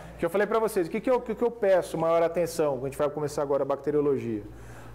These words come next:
Importância clínica, aplicação na medicina veterinária e principalmente diagnóstico. Tá?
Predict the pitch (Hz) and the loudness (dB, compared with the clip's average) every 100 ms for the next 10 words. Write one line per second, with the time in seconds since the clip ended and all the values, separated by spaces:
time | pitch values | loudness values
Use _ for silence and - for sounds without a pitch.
0 | - 135 147 135 175 214 294 - 262 208 | -6 -2 -2 0 0 2 0 -2 -2 0
1 | 190 196 185 165 151 135 123 151 190 247 | 2 0 0 -2 -4 -4 -4 -2 0 2
2 | 240 233 208 190 180 165 180 180 214 220 | 0 -2 0 0 0 0 0 0 -4 -2
3 | 220 208 175 196 214 214 123 107 - - | -2 0 0 0 0 -4 -4 -6 -12 -16
4 | - - - - - - - - - 123 | -18 -20 -18 -18 -16 -16 -16 -16 -6 -4
5 | 170 | -4